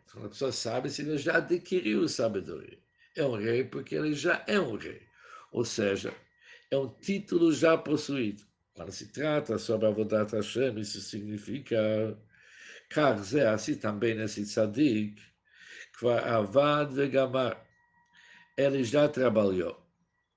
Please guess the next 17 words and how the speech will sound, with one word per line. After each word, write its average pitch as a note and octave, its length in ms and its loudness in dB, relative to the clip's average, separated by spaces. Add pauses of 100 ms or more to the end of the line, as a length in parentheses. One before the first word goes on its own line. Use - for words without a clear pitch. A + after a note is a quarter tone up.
(260)
e A#2+ 100 -6
terminou B2 760 2
completamente. C3+ 1200 0
וגמר G#2+ 500 -2
לגמרי, B2 680 0
terminou A#2 400 -4
completamente. A#2+ 960 -4 (760)
Avodat A2+ 720 0
HaMilchama B2+ 720 -2
Imorá. B2+ 520 -4 (1300)
Sua A#2 320 0
tarefa C3 760 2
de C3 140 2
batalhar A#2+ 840 2
contra B2 420 -4
o B2+ 40 -4
mal. B2 360 -4